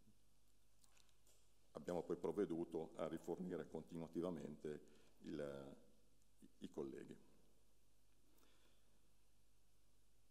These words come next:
Peraltro, e questo incominciano le note più dolenti e più tristi, già nello stesso mese di marzo incominciavano a essere resi noti i primi decessi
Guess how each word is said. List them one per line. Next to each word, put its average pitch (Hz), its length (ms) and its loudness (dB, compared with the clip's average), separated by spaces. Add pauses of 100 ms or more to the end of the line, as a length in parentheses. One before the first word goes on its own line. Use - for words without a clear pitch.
(600)
Peraltro, 104 720 8 (100)
e 87 100 -4
questo 82 240 0
incominciano 82 480 0
le 78 160 0
note 92 240 2
più 90 140 2
dolenti 85 500 6 (320)
e - 60 -8
più 87 160 0
tristi, 82 440 2 (880)
già 110 200 6
nello 104 180 4
stesso 101 320 2
mese 101 180 2
di 104 120 0
marzo 95 480 0 (280)
incominciavano 92 920 2 (640)
a 87 160 2 (1400)
essere 87 440 4
resi 92 220 2
noti 80 280 0
i 87 40 -4
primi 90 260 -2
decessi 82 640 -2